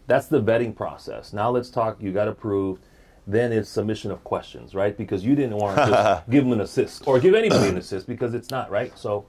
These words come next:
Speaker 2: Yeah, I don't wanna be critical here, but
Speaker 1: Mm-hmm.
Speaker 2: there is a process. You have to send in questions in advance,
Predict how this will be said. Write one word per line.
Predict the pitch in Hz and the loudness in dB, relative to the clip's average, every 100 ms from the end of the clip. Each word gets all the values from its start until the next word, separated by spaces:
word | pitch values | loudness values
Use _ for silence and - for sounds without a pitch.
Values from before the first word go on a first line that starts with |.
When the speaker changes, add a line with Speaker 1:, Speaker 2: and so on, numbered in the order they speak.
| - - _ _ | -16 -20 _ _
Speaker 2:
Yeah, | 147 202 190 | 2 4 4
I | 220 | 4
don't | 240 | 4
wanna | 208 | 4
be | 147 151 135 - _ | 4 4 2 -4 _
critical | - - 143 180 180 185 | -8 2 2 2 2 0
here, | 147 165 175 170 | 2 0 0 -2
but | 123 - 120 110 | -2 2 2 2
Speaker 1:
Mm-hmm. | |
Speaker 2:
there | 127 117 - | 0 -2 -2
is | 143 160 156 120 - | -2 -2 -2 -6 -10
a | 117 110 101 | -8 -6 -8
process. | - 120 117 - 95 | -2 0 0 -6 -4
You | 139 | 0
have | 139 160 | 2 0
to | - | -2
send | 131 131 123 | -6 -4 -2
in | 110 | -4
questions | - 107 - 98 - | -4 -4 -4 -10 -8
in | 92 | -8
advance, | 85 87 80 - - | -6 -8 -10 -14 -20